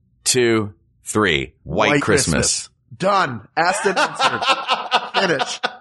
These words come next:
Speaker 2: We need to say, people of the world,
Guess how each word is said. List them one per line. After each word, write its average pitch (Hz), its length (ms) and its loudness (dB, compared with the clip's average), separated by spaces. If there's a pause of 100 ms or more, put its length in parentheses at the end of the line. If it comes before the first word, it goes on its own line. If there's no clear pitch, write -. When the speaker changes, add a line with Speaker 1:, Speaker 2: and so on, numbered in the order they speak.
(500)
Speaker 2:
We 175 120 0
need 185 220 -2
to 175 60 0
say, 170 520 0
people 254 340 0
of 208 80 -2
the 185 100 2
world, 220 500 0